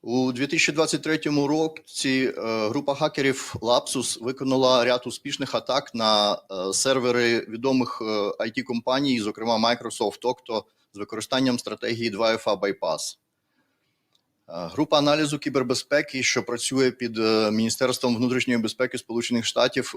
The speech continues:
провела аналіз атак і у висновках прямо вказала: постачальники послуг мають негайно почати відмовлятися від S M S та голосової авторизації. Е, мабуть, саме тому, е, ті банки, які ще досі використовують,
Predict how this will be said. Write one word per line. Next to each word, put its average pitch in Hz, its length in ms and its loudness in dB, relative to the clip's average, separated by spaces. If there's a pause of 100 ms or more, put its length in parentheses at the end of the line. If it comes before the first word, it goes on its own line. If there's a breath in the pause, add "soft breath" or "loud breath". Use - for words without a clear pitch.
(120)
провела 117 400 4
аналіз 117 600 0
атак - 520 0 (440)
і 113 100 -4
у 113 100 2
висновках 127 520 -2
прямо 120 280 4
вказала: 95 680 0 (100)
постачальники 147 640 0
послуг 110 460 -6
мають 117 380 0 (140)
негайно 107 600 2
почати 101 400 -4
відмовлятися 101 720 -4
від 87 160 -8
S 95 180 -4
M 107 60 -2
S 107 180 -2
та 98 60 -6
голосової 92 520 -4
авторизації. 85 760 -6 (1500 soft breath)
Е, 82 140 -2
мабуть, 139 320 4
саме 151 220 4
тому, 151 580 2
е, 110 240 2
ті 117 180 -2
банки, 131 720 2
які 117 420 -2
ще 110 360 2
досі 117 360 -2
використовують, 104 920 -4